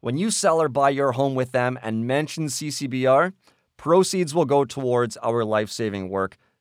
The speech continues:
Check them out at purpose realty dot C A. That's purpose realty dot C A. And if you're interested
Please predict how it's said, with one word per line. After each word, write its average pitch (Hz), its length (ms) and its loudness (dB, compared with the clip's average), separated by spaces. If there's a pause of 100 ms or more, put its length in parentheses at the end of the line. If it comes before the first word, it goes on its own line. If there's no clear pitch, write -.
(140)
Check 190 300 4
them 147 220 2
out 123 260 2
at 110 320 -2
purpose 143 460 -4
realty 117 540 -4 (340)
dot 110 240 2
C 117 260 -2
A. 110 180 2
That's 104 280 0
purpose 170 680 -2
realty 120 680 -2 (500)
dot 113 220 0
C 107 280 -4
A. 98 260 0 (880)
And 147 120 0
if 147 80 -2
you're 240 160 4
interested 220 500 -2